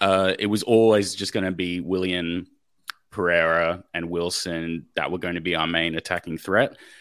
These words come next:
And I think in the second half, 'cause you could see glimpses of it in the first half. I thought Willian actually played a really awesome game. Obviously, like, Wilson's the poster boy, but I thought Willian was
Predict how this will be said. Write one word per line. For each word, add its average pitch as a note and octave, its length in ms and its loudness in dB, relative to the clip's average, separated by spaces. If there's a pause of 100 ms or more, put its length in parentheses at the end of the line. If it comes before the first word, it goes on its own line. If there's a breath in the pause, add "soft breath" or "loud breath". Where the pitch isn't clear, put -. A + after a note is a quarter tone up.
(160 loud breath)
And G#2 120 2
I G#2+ 80 6
think A2+ 360 2
in G2+ 360 0
the E2+ 320 -2
second - 400 -2
half, D2+ 640 -4 (760)
'cause D3 220 4
you F3+ 100 2
could F#3+ 120 0
see G#3 140 0
glimpses A2 460 0
of A#2 100 2
it A2+ 40 0
in A#2 100 0
the A2+ 60 2
first G2 320 2
half. A2 180 0
I D3 80 -4
thought A#3 200 0
Willian F2+ 320 -4
actually D#2 240 -8
played D#2+ 200 -10
a B1 80 -16 (120)
really F#2 420 -4
awesome F2+ 420 -6
game. F#2 300 0
Obviously, A2 400 2
like, E2+ 220 -6
Wilson's F2 480 -6
the - 100 -20
poster - 380 -8
boy, G#2 280 0 (480 loud breath)
but A2 80 2
I B2 40 2
thought C#3 240 6
Willian F#2+ 360 6
was E2 140 -6